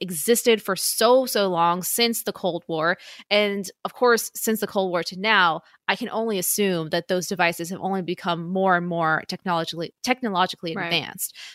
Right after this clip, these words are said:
Speaker 1: So is it possible that these people are being targeted with a weapon? Absolutely.
Speaker 2: Mm-hmm.
Speaker 1: Do we know that for sure?
Speaker 2: No.
Speaker 1: No. But this is what's happening. It's kind of a whodunit in terms of, like, what's going
Speaker 2: Yeah.
Speaker 1: on, but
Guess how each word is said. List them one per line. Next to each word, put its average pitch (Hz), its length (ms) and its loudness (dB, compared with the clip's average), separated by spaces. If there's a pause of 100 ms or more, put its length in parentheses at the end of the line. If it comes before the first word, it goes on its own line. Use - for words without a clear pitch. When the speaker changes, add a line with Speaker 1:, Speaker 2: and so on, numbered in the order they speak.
Speaker 1:
So 175 420 2 (300)
is 208 160 0
it 262 100 2
possible 254 680 4
that 196 340 4
these 208 160 -2
people 208 200 0
are 190 60 2
being 170 160 -2
targeted 208 300 2
with 190 80 -2
a 180 40 -2
weapon? 208 320 0 (120)
Absolutely. 190 640 -2
Speaker 2:
Mm-hmm. - 120 -14
Speaker 1:
Do 190 80 -4
we 180 120 -2
know 196 160 2
that - 120 0
for - 60 -14
sure? 226 180 2
Speaker 2:
No. 156 200 -8 (120)
Speaker 1:
No. 170 340 -2 (420)
But 160 220 0 (180)
this 202 240 -2
is 254 100 -6
what's 226 160 -2
happening. 196 540 0 (260)
It's - 120 -16
kind 220 280 -2
of 240 240 0 (540)
a 190 60 -2
whodunit 214 680 0
in 180 160 -6
terms 190 360 -4
of, 180 140 -2
like, 165 140 -2
what's 170 320 -2
going 185 320 0
Speaker 2:
Yeah. 190 80 -6
Speaker 1:
on, 214 540 0
but 180 260 2